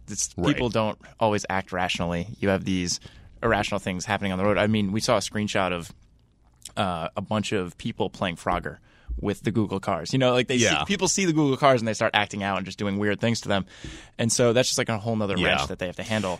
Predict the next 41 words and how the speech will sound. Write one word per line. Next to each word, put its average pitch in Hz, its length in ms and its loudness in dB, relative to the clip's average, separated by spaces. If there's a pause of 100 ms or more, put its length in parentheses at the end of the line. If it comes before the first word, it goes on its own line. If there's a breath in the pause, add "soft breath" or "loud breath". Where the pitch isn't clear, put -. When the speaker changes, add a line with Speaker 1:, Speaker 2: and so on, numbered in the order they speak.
Speaker 2:
Did 143 220 4
Google, 370 460 6 (200)
<sighs> - 180 -14
this 156 240 4
is 131 40 0
just, 113 320 -2 (240)
uh, - 100 -6 (1120)
me 113 200 0
being 95 220 0
a, 85 220 0
a 90 80 -6
Bond 85 280 -2
villain. 78 260 -6 (340 soft breath)
Um, 104 360 4
did 120 260 -2
Google 370 300 6
ever 208 160 4
think 117 320 0
of, 98 200 -4
like, 85 480 -2 (340)
going 117 260 4
to 101 100 0
a 90 40 -4
town 71 640 -4
of, 95 120 -8
like, 90 200 -4
ten 117 280 -2
thousand 92 480 2
people 90 380 -6
and 85 80 -6
being 87 160 -4
like, 80 160 -6
"Hey, 85 540 -2 (120)
um, 95 540 2
if 98 200 -6
you 143 280 0
outlaw 85 760 0 (880)
regular 104 400 4
cars, 82 600 2
we'll 143 200 2
give 220 200 4